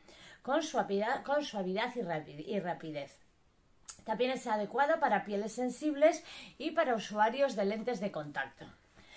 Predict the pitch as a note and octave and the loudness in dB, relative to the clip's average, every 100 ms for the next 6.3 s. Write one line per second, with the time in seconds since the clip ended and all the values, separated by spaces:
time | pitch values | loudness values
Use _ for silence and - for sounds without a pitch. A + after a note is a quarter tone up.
0 | - - - - - C4+ C#4 D4+ D4+ C#4 | -18 -18 -18 -20 -8 0 4 8 8 6
1 | A#3+ B3+ F4 F4 - G4 A4 A4+ - - | 2 4 4 4 4 4 4 0 -6 6
2 | E4+ G4 G4 - C4 A#3+ A#3 A#3 D4+ D#4 | 8 8 4 2 4 6 8 8 6 4
3 | - C4 C4 D4+ F4 - B3+ A#3+ A#3+ B3+ | -4 2 6 6 6 0 0 2 4 4
4 | C#4+ D4 F4 C#4+ A3+ B3+ B3+ C4+ G#3 A#3 | 6 6 6 4 2 0 -2 -6 2 2
5 | A#3 A3 G#3+ - B3+ B3+ C4 G3+ F3 F3+ | 2 0 -2 0 2 4 4 4 2 0
6 | D#3+ D3 D#3 | -2 -4 -8